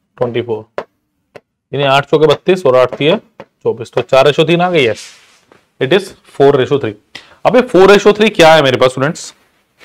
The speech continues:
ये four ratio three, पहले ये बताइए आया क्या? ये basically मेरे पास किसका रेशो आया ये बताना पड़ेगा आपको मुझे।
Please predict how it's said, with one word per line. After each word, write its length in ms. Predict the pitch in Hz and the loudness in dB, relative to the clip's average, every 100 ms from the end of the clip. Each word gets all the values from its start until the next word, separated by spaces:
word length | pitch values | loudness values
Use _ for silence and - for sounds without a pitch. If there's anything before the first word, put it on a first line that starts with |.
| _ - _ _ _ _ - | _ -20 _ _ _ _ -2
ये 120 | 156 | 0
four 360 | 175 - 160 151 | 0 4 4 4
ratio 420 | 151 - 143 143 | 2 0 0 2
three, 280 | 175 143 156 | -2 0 0
पहले 180 | 160 156 | 2 2
ये 80 | 151 | 2
बताइए 260 | 143 156 | 2 2
आया 260 | 147 123 135 | 2 2 2
क्या? 180 | 120 98 _ _ _ _ _ _ - | -2 -12 _ _ _ _ _ _ -6
ये 80 | 151 | -4
basically 520 | 170 156 156 160 196 | 0 0 0 0 2
मेरे 180 | 190 147 | 2 2
पास 200 | 180 196 | 2 0
किसका 360 | - 170 - 202 | -4 -6 2 4
रेशो 320 | 185 175 175 | 4 2 4
आया 160 | 139 175 | 4 4
ये 260 | 151 180 | 2 2
बताना 320 | 180 156 135 | 2 2 0
पड़ेगा 280 | 110 107 120 | 0 0 0
आपको 220 | 139 165 | 0 -2
मुझे। 220 | 156 147 | -4 -6